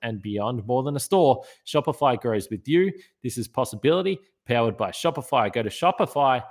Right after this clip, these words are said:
dot com slash locked on N B A. Uh, that's all lowercase for a free fourteen-day trial and get full access to Shopify's entire suite of features.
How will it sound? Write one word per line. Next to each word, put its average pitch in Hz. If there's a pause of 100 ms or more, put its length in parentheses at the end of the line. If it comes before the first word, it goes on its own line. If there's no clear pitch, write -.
(240)
dot 131
com 123
slash -
locked 135
on 117 (100)
N 123
B 110
A. 139
Uh, 107
that's 113
all 131
lowercase 117
for 120
a 101
free 139
fourteen-day 131
trial 160 (340)
and 107
get 104
full 127
access 113
to -
Shopify's 131
entire 113
suite -
of 101
features. 190